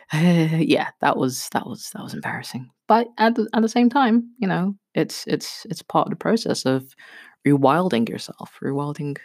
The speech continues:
your, uh, your human. And after that, you know, that experience in and of itself is, what, maybe probably about twenty, twenty-five minutes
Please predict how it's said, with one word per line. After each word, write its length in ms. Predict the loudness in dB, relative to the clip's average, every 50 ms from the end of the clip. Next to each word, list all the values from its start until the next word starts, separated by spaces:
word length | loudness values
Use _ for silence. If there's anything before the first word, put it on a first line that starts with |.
| _ _ _
your, 400 | -4 -2 0 0 0 0 0 0
uh, 180 | 0 0 -2 -2 -2
your 120 | -4 -4
human. 420 | -6 -2 0 0 0 0 0 -4 -10 _ -20 -20 -20 -20 -20 -20 -20 _ _ _ _
And 520 | 2 2 4 4 4 4 6 4 4 4
after 360 | 2 2 2 2 2 2 2 2
that, 320 | 4 4 4 2 0 -2 _
you 80 | 0
know, 300 | 2 2 2 2 2 0 -2 _ _ _ _ _ _ _ _
that 260 | -2 0 0 2 2
experience 540 | 0 0 -2 0 _ 4 4 4 4 2 0
in 140 | 0 0 2
and 100 | 2 2
of 100 | 2 0
itself 440 | -2 -6 -2 -2 0 -2 -2 -2 -2
is, 420 | -2 -2 -2 -4 -6 -8 -10 -10 _ _ _
what, 360 | -2 0 2 0 0 -2 -8 _ _ _ _
maybe 720 | -2 -2 -2 -2 -2 -4 -4 -4 -4 -8 -8 -10 -10 -12 -14 -18 -20 -20 -20 _ _ _ _ _ _ _ _ _ _ _ _ _ _ _ _ _ _ _ _ _ _ _ _ _ _ _ _ -6
probably 120 | -6 -2
about 260 | 0 0 0 0 -2
twenty, 600 | -8 0 4 6 8 8 8 10 10 10 10 8
twenty-five 440 | 6 6 6 4 6 6 4 4 6
minutes 380 | 6 4 4 4 0 -8 -18